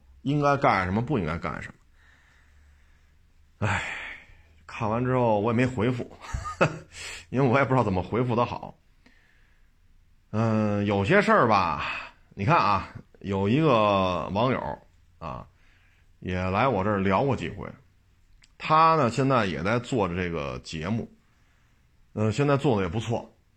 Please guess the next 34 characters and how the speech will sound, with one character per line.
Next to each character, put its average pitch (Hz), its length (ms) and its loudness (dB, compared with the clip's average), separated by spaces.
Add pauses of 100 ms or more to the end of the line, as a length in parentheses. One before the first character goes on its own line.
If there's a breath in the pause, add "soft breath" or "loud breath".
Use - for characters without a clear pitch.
(460)
啊， 95 140 -8
做 117 200 -2
的 95 80 -2
也 87 60 -4
不 87 100 -6
错。 101 320 -6 (1200)
我 90 120 -6
还 110 140 0
前 123 140 -2
两 127 100 2
天， 120 420 -2
上 151 260 0
个 101 80 0
月 101 80 0
还 90 120 0
跟 101 100 -2
他 101 80 -2
说， 92 240 -4
我 82 40 -6
说 113 120 -4
：“你 147 80 -2
这 107 80 -2
可 127 280 -2
以 208 100 -2
啊， 110 80 0
现 95 160 -2
在 85 200 -4 (1300)
这 - 80 -6
个 120 80 0
节 110 220 -2
目 135 220 2
的 117 180 4
这 123 120 2
个 104 400 2